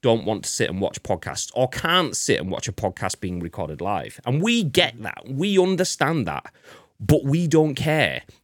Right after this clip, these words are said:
Speaker 1: It's not
Speaker 2: Mm-hmm.
Speaker 1: about the viewer, viewership and numbers for us. It's about making content that we care about, that matters to us. We work in the video games industry, so talking about the video games industry,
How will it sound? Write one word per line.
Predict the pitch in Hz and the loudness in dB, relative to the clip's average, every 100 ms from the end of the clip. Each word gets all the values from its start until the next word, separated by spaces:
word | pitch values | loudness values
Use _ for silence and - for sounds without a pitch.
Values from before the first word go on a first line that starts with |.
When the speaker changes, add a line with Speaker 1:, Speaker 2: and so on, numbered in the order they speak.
| _ | _
Speaker 1:
It's | - 120 - | -6 -2 2
not | 156 165 | 6 6
Speaker 2:
Mm-hmm. | 135 | 4
Speaker 1:
about | 151 151 139 | 4 2 2
the | 123 | 0
viewer, | 117 139 135 120 | 2 4 6 4
viewership | - 117 127 135 127 127 - | 2 -2 2 4 2 -2 -2
and | 98 | -2
numbers | 127 143 87 | 0 0 -2
for | - 69 | -4 -8
us. | 62 71 - | -6 -8 -8
It's | 123 | -4
about | 131 120 | 0 2
making | 127 147 135 | 2 0 -2
content | 127 131 139 117 73 | -4 -2 -2 -4 -6
that | 85 - | -8 -8
we | - 104 113 104 | -6 0 2 2
care | - - 113 | -2 0 0
about, | 90 64 58 - - - - | 0 -4 -12 -16 -20 -20 -2
that | 110 107 | 0 2
matters | 110 139 - 120 - | 4 2 0 -6 -4
to | 120 113 95 | -2 0 0
us. | 58 87 - - - - _ | -2 -6 -8 -10 -20 -20 _
We | 113 110 | 0 4
work | 104 160 202 | 8 8 6
in | 175 | 2
the | 127 | 2
video | 107 87 | 2 2
games | 82 87 82 | 0 -4 -4
industry, | 87 85 - 76 92 - | -4 -4 -4 -6 -6 -8
so | - 98 | -10 -10
talking | - - 139 190 - 113 | -6 4 6 6 2 -2
about | 95 95 | 0 0
the | 87 | -2
video | 87 87 | -4 -4
games | 80 85 87 82 | -4 -4 -6 -6
industry, | 85 78 - 85 | -8 -8 -8 -8